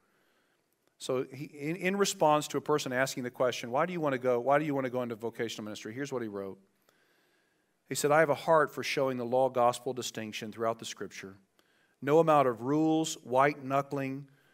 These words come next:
or carrots and sticks can lead to true heart change. The only thing that can change a sinful heart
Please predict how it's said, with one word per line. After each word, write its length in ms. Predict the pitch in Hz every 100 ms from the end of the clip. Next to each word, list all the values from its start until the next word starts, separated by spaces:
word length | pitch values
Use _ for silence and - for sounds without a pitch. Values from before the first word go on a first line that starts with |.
| _ 113
or 100 | 110
carrots 500 | - 143 151 151 143
and 100 | 139
sticks 380 | - 120 113
can 220 | - 120 113
lead 180 | 127
to 80 | 120
true 260 | - 135 127
heart 320 | - 113 107
change. 340 | - 107 104
The 120 | 117 131
only 220 | 165 175
thing 180 | 170 156
that 80 | 139
can 140 | 123
change 300 | - 135 127
a 60 | 110
sinful 420 | - 143 143 135
heart 300 | 113 101